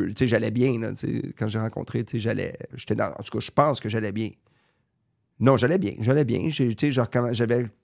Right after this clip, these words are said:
je travaillais pas beaucoup, par exemple. Ça m'a rencontré, là, à... mais j'ai, j'ai pas eu de coup de foudre. J'ai rencontré une personne avec qui, intellectuellement, que je me suis branché, que c'est la première fois depuis peut-être un an et demi que j'étais avec quelqu'un puis que je fais, j'avais pas le goût qu'elle s'en aille.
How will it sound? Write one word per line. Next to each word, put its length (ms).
je 100
travaillais 280
pas 120
beaucoup, 260
par 120
exemple. 300
Ça 80
m'a 140
rencontré, 540
là, 480
à... 60
mais 1040
j'ai, 180
j'ai 140
pas 120
eu 40
de 60
coup 120
de 60
foudre. 380
J'ai 160
rencontré 340
une 120
personne 400
avec 240
qui, 360
intellectuellement, 720
que 80
je 60
me 40
suis 140
branché, 720
que 120
c'est 140
la 180
première 440
fois 200
depuis 440
peut-être 320
un 120
an 60
et 80
demi 400
que 120
j'étais 260
avec 180
quelqu'un 500
puis 120
que 120
je 100
fais, 240
j'avais 260
pas 120
le 60
goût 60
qu'elle 160
s'en 200
aille. 200